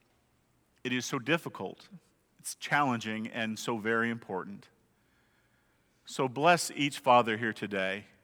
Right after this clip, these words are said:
Give them a double portion of strength and wisdom and patience and love. Above all, Lord, we thank you that you are our Heavenly Father,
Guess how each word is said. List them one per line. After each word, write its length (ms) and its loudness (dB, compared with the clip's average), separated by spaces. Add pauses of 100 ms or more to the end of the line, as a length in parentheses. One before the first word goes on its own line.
(1120)
Give 220 0
them 180 4
a 60 0
double 320 2
portion 580 -2
of 300 -2
strength 760 -4 (760)
and 180 -6
wisdom 560 -2 (640)
and 180 -10
patience 840 -8 (240)
and 160 -8
love. 340 -4 (1800)
Above 300 0
all, 240 6
Lord, 300 -2
we 80 -4
thank 340 -4
you 160 -2
that 260 -2
you 360 -4
are 260 2
our 220 0
Heavenly 400 -8
Father, 480 -2